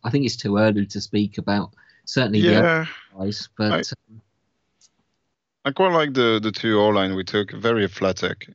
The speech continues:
Speaker 2: Um, same again, I think, um, it just shows maybe a, a shift in, in what we're gonna do. Uh, Burf-, Burford looks like, uh, he could potentially be a starter. Um,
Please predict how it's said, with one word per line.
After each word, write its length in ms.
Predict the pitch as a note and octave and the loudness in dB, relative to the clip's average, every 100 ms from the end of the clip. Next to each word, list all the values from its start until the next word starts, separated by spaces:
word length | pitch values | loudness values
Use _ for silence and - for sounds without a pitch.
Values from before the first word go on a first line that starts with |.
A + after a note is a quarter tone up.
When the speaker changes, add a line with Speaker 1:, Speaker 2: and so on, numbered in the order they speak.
| - | -2
Speaker 2:
Um, 440 | G2+ F#2 F2 E2 _ _ - | 0 0 -2 -10 _ _ -10
same 240 | - G2+ | -4 -2
again, 280 | F2+ F2+ F2 | 0 -2 -4
I 60 | |
think, 480 | F2 F#2+ F#2 F#2 - - _ _ _ | -6 -4 -4 -8 -16 -20 _ _ _
um, 460 | F#2 F2+ F2 F2+ - _ _ _ _ _ _ _ _ _ | -8 -4 -4 -6 -12 _ _ _ _ _ _ _ _ _
it 80 | A2+ | -6
just 180 | F#2+ - | -4 -6
shows 540 | - G2+ F#2 F#2 F2+ - | -2 2 2 0 -4 -6
maybe 260 | F#2+ F2+ F2 | -4 -2 -4
a, 100 | E2+ - | -6 -10
a 60 | F#2+ | -10
shift 460 | - - F#2 - | -6 -4 -6 -6
in, 280 | F#2 F2+ - | -8 -8 -10
in 160 | - F2+ | -10 -6
what 140 | F2 | -4
we're 80 | F2 | -6
gonna 220 | F2 E3 - | -6 -6 -4
do. 340 | F#2 F2+ F#2 - _ - - - _ | -2 -2 -2 -10 _ -20 -20 -20 _
Uh, 180 | A#2+ F#2 | 2 2
Burf-, 340 | F2 A2+ A2 | 4 2 0
Burford 560 | - A2+ A2 F#2+ F2+ - | 0 0 2 -2 -4 -4
looks 300 | F#2+ F2 - | -4 -4 -6
like, 360 | F2 F2 - - _ - - - _ _ | -6 -6 -14 -20 _ -20 -20 -20 _ _
uh, 420 | G2 F#2+ F2+ F2 - | 0 4 4 2 0
he 100 | F#2+ | -6
could 200 | - - | -8 -10
potentially 460 | F#2 F#2 F2+ F2+ | -8 -6 -8 -8
be 100 | E2+ | -6
a 100 | F2 | -6
starter. 560 | E2+ F#2 F2+ F2 F#2+ F#2 B2+ D#3+ | -4 -4 -4 -2 -2 -2 -6 -6
Um, 420 | F2+ E2+ E2+ E2+ | -4 -4 -6 -10